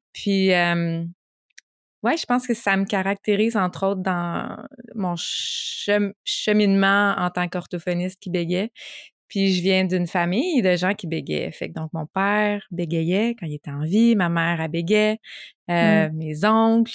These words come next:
Speaker 1: Euh, puis je sais, ma fille, elle a eu, euh, du bégaiement aussi quand elle était enfant. Fait que j'ai,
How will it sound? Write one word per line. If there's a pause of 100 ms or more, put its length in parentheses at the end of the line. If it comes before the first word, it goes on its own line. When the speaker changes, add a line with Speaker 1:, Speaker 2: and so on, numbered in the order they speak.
(160)
Speaker 1:
Euh, (100)
puis
je
sais,
ma
fille,
elle
a
eu,
euh,
du
bégaiement
aussi
quand
elle
était
enfant. (140)
Fait
que
j'ai,